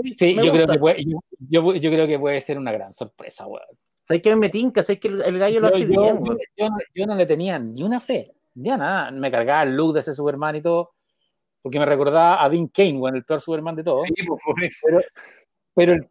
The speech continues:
Speaker 2: pero el tráiler y bueno, el tráiler tiene una cosa como, como Richard Donneriana, lo-, los landscape, eh, lo poco que se ve, bien.
Speaker 1: No,
Speaker 2: La,
Speaker 1: tiene a los
Speaker 2: la
Speaker 1: hijos,
Speaker 2: premisa,
Speaker 1: tiene a los
Speaker 2: la
Speaker 1: hijos.
Speaker 2: premisa,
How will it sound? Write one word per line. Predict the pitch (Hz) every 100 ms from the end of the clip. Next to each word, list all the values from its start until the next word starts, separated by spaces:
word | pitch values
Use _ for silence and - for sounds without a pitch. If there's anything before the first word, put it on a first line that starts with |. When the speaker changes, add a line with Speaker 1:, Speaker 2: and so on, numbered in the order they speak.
| _
Speaker 2:
pero | 170 160
el | 147 _
tráiler | 156 196 208 160 190 233 _ _ _ _ _ _ _ -
y | 170
bueno, | 185 302 349
el | -
tráiler | 359 349 -
tiene | 320 320
una | 311
cosa | 330 302
como, | 285 285 277 269 254 247 226 -
como | 214 202 196 185
Richard | 196 202 196
Donneriana, | 170 165 185 240 233 214 208 208 208 208 151
lo-, | 151 151 135
los | 139 127
landscape, | 139 202 202 175 - 190 190 185 - _ _ -
eh, | 143 143 139 139
lo | 131 139
poco | 175 185
que | 147
se | -
ve, | 156 190 180
bien. | 180 254 277 262 262 _ _ _ _ _
Speaker 1:
No, | 196
Speaker 2:
La, | 220 -
Speaker 1:
tiene | - 160
a | 185
los | 165
Speaker 2:
la | 226
Speaker 1:
hijos, | 170 196 233
Speaker 2:
premisa, | 185 185 - _
Speaker 1:
tiene | 170 175
a |
los | 180 196
Speaker 2:
la | 160
Speaker 1:
hijos. | 165
Speaker 2:
premisa, | 196 214